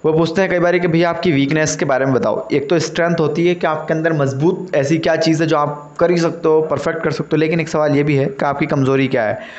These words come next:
तो अगर मैं बात करूँ अपनी कमज़ोरी की, तो मुझे भूख बहुत लगती है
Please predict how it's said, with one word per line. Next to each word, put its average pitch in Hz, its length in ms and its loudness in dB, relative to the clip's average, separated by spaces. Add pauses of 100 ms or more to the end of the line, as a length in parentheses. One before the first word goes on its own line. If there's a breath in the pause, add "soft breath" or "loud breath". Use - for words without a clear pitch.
(280 loud breath)
तो 151 120 4 (200)
अगर 175 140 0
मैं 208 120 2
बात 185 220 0
करूँ 185 160 2
अपनी 180 160 -2
कमज़ोरी 160 360 2
की, 160 60 2
तो 165 100 0
मुझे 160 160 0
भूख 135 240 2
बहुत 113 240 0
लगती 104 260 -4
है 92 120 -2